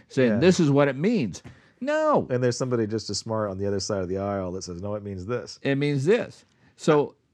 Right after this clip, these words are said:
Speaker 1: let, you know, and I see in that, so l-, picture this. So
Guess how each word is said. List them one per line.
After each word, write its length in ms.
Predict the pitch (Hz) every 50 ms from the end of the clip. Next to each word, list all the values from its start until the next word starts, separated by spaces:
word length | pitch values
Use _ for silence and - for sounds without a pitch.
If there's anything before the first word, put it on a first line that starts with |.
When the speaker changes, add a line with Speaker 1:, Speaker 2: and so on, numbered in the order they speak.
| _ _ _ _ _ _ _ _ _ _ _ _ _ _ _ _ - 131 147 -
Speaker 1:
let, 200 | 147 170 - -
you 180 | - 139 151
know, 220 | 151 147 135 135 131 -
and 180 | 139 143 147 151
I 80 | 156
see 160 | - - 180
in 240 | - 156 151 180 202
that, 260 | 196 165 143 117 - - - 95 113 117 117
so 300 | - - 151 139 123 - -
l-, 160 | - 127 131
picture 380 | 123 - 190 185 - - 143 131
this. 240 | 120 107 90 90 -
So 260 | - 113 107 104